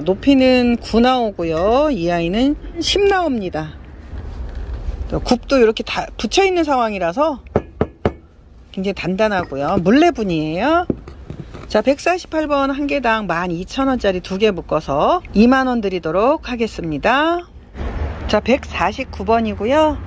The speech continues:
자, 이 아이는 이렇게 직사각으로 생겼습니다. 자, 이 아이는 한 개당 이만 오천 원입니다. 너비는 십사점오 나오고요. 좁은 쪽은 구 나옵니다. 다음 높이는,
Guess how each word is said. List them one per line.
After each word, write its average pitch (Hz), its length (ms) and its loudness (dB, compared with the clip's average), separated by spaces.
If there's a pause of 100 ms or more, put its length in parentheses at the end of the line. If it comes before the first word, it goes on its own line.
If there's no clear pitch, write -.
(200)
자, 170 120 -4
이 170 140 0
아이는 180 280 4
이렇게 165 360 2
직사각으로 277 760 2
생겼습니다. 180 1080 -2 (1300)
자, 160 80 -4
이 190 160 2
아이는 240 260 4
한 285 140 2
개당 269 580 2 (760)
이만 233 400 6
오천 190 360 0
원입니다. 185 920 0 (580)
너비는 349 460 4
십사점오 208 920 0
나오고요. 196 1040 2
좁은 202 360 2
쪽은 254 600 6
구 - 220 2
나옵니다. 254 760 2 (420)
다음 170 260 -2
높이는, 277 760 0